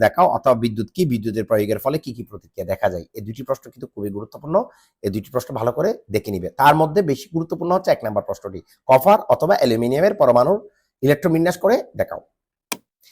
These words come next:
এই প্রথম অধ্যায়ের কিছু গাণিতিক সমস্যাবলী তোমাকে দেখতে হবে, যেমন প্রিফিক্সের যে ম্যাথগুলো রয়েছে সেই ম্যাথগুলো। দ্বিতীয় অধ্যায় হচ্ছে পরিবাহী, অপরিবাহী এবং অর্ধপরিবাহী। এই অধ্যায় থেকে সংক্ষিপ্ত প্রশ্ন আসার সম্ভাবনা সবচেয়ে বেশি হচ্ছে আপেক্ষিক রোধ কাকে বলে, পরিবাহী রেজিস্ট্যান্স কি কি বিষয়ের উপর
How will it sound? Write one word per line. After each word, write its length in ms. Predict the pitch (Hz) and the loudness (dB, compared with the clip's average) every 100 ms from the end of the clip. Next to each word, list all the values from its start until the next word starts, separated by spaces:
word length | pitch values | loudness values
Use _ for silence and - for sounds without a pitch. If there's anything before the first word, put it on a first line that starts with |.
| _ - | _ -6
এই 60 | - | -2
প্রথম 200 | 147 - 202 | 0 4 4
অধ্যায়ের 260 | 185 170 135 | 6 6 4
কিছু 140 | 165 160 | 0 0
গাণিতিক 260 | 151 147 170 165 | 0 0 -4 -2
সমস্যাবলী 380 | 147 - 143 131 | -2 -2 -4 -2
তোমাকে 180 | 127 127 110 | -4 -2 -4
দেখতে 180 | - 131 | 0 2
হবে, 140 | 143 214 - - | 2 2 0 0
যেমন 160 | 139 135 | 0 0
প্রিফিক্সের 440 | 165 160 160 165 131 | -2 -2 0 0 2
যে 60 | 139 | 2
ম্যাথগুলো 280 | 127 104 120 | 2 2 0
রয়েছে 300 | 107 113 - 233 - | 2 2 0 -2 -2
সেই 120 | - 131 | -2 0
ম্যাথগুলো। 300 | 120 139 214 - _ _ | 0 -2 -6 -6 _ _
দ্বিতীয় 200 | - 156 | 0 0
অধ্যায় 160 | 147 170 | 2 -2
হচ্ছে 140 | 160 - | -4 -4
পরিবাহী, 340 | 135 131 127 170 117 | 0 2 2 2 0
অপরিবাহী 380 | 127 120 120 151 | 0 -2 0 0
এবং 120 | 123 113 | 0 -2
অর্ধপরিবাহী। 520 | 98 104 - 87 82 - _ _ _ - | -2 -10 -14 -16 -16 -20 _ _ _ 2
এই 100 | 170 143 | 6 6
অধ্যায় 200 | 151 170 | 6 2
থেকে 180 | 165 120 110 | 0 -2 -2
সংক্ষিপ্ত 280 | 160 160 - 147 | -4 -4 -2 -2
প্রশ্ন 160 | 135 135 | 0 0
আসার 160 | 123 - | -2 -4
সম্ভাবনা 300 | 139 135 135 139 | 2 2 2 -4
সবচেয়ে 380 | - 131 107 104 | -8 -6 -4 -4
বেশি 140 | 123 147 | -2 -4
হচ্ছে 200 | - 202 233 _ _ - | -2 -4 -4 _ _ 2
আপেক্ষিক 340 | 131 156 - - | 2 2 -6 2
রোধ 140 | 160 - | 2 4
কাকে 220 | 127 120 139 | 2 4 4
বলে, 140 | 151 185 - _ _ _ | 4 4 0 _ _ _
পরিবাহী 280 | 160 160 170 | 2 6 8
রেজিস্ট্যান্স 420 | 180 143 147 190 175 | 8 4 0 -2 -2
কি 60 | 185 | -2
কি 60 | 180 139 | 0 -2
বিষয়ের 220 | 127 131 | -2 -4
উপর 100 | 123 | -4